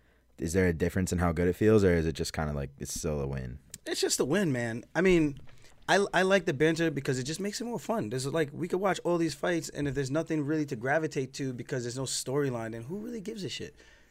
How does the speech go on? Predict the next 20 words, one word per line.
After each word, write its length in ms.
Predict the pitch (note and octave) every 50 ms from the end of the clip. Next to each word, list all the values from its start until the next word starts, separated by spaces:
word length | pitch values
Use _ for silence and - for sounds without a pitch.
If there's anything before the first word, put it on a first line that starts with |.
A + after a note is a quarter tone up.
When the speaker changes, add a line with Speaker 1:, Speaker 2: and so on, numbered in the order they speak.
| _ _ _
Speaker 2:
I 80 | - D3+
could 100 | E3 F#3
go 100 | F#3+ F#3+
watch 200 | F3 F#3+ F#3+ -
a 60 | D#3
fight 200 | C#3 - F3 F3
at 100 | E3+ D3+
the 60 | C#3+
bar. 380 | C3 B2+ D3+ G#3 G3 - - - - - - _ _ _ _ _
You 100 | - C3
know, 120 | C3+ D3+
when 180 | D#3+ C#3+ C#3+ C#3
the, 120 | C#3 C#3+ C#3+
I 140 | - E3+ G3+
watch 280 | G3+ A3 G#3+ F3+ - - -
M 80 | E3
M 120 | F3+ E3 D#3+
A 80 | D#3+
because 260 | D3+ D3 C#3+ - C#3+ D3
I'm 360 | - C#3+ D3 C3+ B2+ G#2+